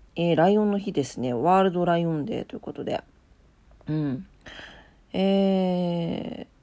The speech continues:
ー、ライオンの保護をね、喚起していくことが提唱されているそうです。まあ、あの、絶滅の危機に瀕しているんだそうですよ。はい。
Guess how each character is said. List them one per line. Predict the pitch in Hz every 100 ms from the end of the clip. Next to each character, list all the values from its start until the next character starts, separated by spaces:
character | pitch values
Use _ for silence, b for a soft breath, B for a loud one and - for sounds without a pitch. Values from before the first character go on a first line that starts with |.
| _ - _ _ _ _ -
ー、 |
ラ | 180
イ | 226
オ |
ン | 240
の |
保 | 247 302
護 | 233
を | 131
ね、 | 143
喚 | 196 214
起 | 196
し | 143
て | -
い | -
く |
こ | -
と |
が | -
提 | - 175
唱 | 160
さ | 196
れ | 151
て | -
い | -
る | - -
そ | - -
う |
で | - -
す。 | - _ B B B B B B B -
ま | 170
あ、 |
あ | 160
の、 | 160 156 151 - - - _ -
絶 | - 165 226
滅 | 233 233
の | 240 240
危 | - -
機 | 196
に | 147
瀕 | 160 151
し | 147
て | -
い | 110
る | - - _ - _
ん | 139
だ | 151
そ | - -
う |
で | -
す | -
よ。 | 131 170 - -
は | - 139
い。 | 180